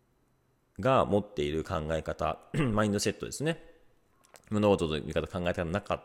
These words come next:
で、ついついその達成型の考え方になっちゃうんですよね。こ-、顧客し-、志向であるべきだとか、お客様は神様だ。まあ、例えばですけど、極端ですけども、あるいは数値ありきだとかね。<clears throat> 結果が全てだみたいな。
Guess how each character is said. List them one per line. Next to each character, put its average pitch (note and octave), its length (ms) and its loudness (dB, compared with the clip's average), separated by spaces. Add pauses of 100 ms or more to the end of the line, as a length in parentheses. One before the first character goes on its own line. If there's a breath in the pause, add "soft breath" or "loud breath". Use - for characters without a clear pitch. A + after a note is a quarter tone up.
で、 A2 160 -2
つ - 200 -2
い A#3+ 120 -2
つ A3 120 -4
い D3+ 220 -2 (260 loud breath)
そ - 100 -8
の A2+ 80 -4
達 - 280 -6
成 C#3 200 0
型 C3 220 4
の B2+ 100 0
考 A#2+ 140 -4
え A#2 100 2
方 A#2 160 -4
に G2+ 60 2
な G#2+ 60 0
っ - 60 -10
ち - 140 -6
ゃ - 20 -4
う D2 80 -6
ん - 80 -10
で - 60 -16
す - 80 -12
よ C#3 60 -4
ね。 C#3+ 60 -6
こ-、 - 200 -14 (220)
顧 - 100 -10
客 A2+ 400 0
し-、 - 240 -4
志 - 180 -6
向 G2+ 160 4
で F2 100 4
あ F#2 40 0
る G#2 80 0
べ F2 100 -4
き - 120 -12
だ D#2 80 -12
と - 100 -18
か、 - 140 -16 (360 soft breath)
お F2+ 40 -16
客 - 180 -10
様 F#2+ 300 0
は F2+ 80 0
神 G#2 160 -2
様 D#2+ 200 -2
だ。 C#2+ 140 -10 (180)
ま F#2+ 120 -4
あ、 E2 60 -8 (140)
例 - 40 0
え C3 40 -4
ば - 60 -6
で E2+ 60 -8
す - 80 -16
け - 80 -10
ど、 - 100 -12
極 - 140 -8
端 G2+ 160 4
で - 60 -6
す - 60 -16
け - 60 -10
ど - 80 -12
も、 - 200 -12 (280 loud breath)
あ - 60 -20
る G2 60 2
い - 20 4
は - 20 2
数 A2+ 220 6
値 - 120 6
あ G2 40 10
り G2 100 2
き - 80 -4
だ - 120 -2
と - 100 -14
か F#2+ 80 -6
ね。 C#3 280 0 (300)
<clears throat> - 360 -6
結 - 260 0
果 A2+ 120 8
が A2 120 10
全 G#2+ 220 4
て - 100 0
だ C#2+ 160 -8
み - 80 -14
た - 100 -12
い - 40 -14
な。 - 60 -16